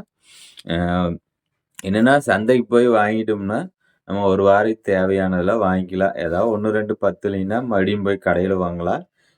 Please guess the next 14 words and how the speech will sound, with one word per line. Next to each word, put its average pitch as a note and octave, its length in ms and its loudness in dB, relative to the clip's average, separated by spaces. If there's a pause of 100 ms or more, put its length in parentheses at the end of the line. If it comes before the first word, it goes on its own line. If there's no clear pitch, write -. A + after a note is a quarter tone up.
(120)
ஏன்னா, G2+ 160 -2 (100)
சந்தையில A#2 400 2
கொஞ்சம் A2 280 0
விலை G2+ 260 4
கம்மியா G#2 480 0
இருக்குங்க. F#2+ 440 -2
காய்கறியெல்லாம் F2+ 720 0
கொஞ்சம் F#2 280 -4
ஒண்ணுனா F#2 280 -2
கொடுப்பாங்க. F2+ 500 -4 (680)
கடையில A2 380 4
வந்து G#2+ 380 2
அது G#2+ 240 2
வாடி G#2 600 2